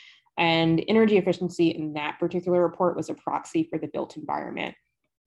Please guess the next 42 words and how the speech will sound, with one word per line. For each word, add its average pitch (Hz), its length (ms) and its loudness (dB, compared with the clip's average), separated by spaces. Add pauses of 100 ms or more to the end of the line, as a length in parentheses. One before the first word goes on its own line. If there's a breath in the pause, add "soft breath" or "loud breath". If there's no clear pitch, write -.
(320)
Um, 175 340 8
and 196 140 6
then 220 320 4
on 214 100 2
top 254 200 4
of 262 100 4
that, 233 280 4
in 190 280 -4
many 214 160 0
cases, 202 480 -6
local 180 200 -2
governments 180 380 0
also 175 260 -2
have 165 160 0
a 165 60 -8
pretty 165 260 -4
substantial 160 600 -6
real 151 180 0
estate 156 400 -4 (220)
portfolio, 165 640 4
which 156 200 -8
they 151 140 -8
also 151 580 -6
directly - 380 -4
control. - 520 -4 (520 loud breath)
Um, 180 280 6
so 185 560 6
if 190 140 -2
you're 185 120 0
looking, 254 340 4
if 185 160 0
you're 175 100 2
thinking 254 360 2
about, 170 360 0
like, 160 180 -6
where 180 380 0
can 180 220 -6
local 165 220 -6
governments 160 480 -4
have 160 280 -2
impact, - 640 -8
like, - 120 -6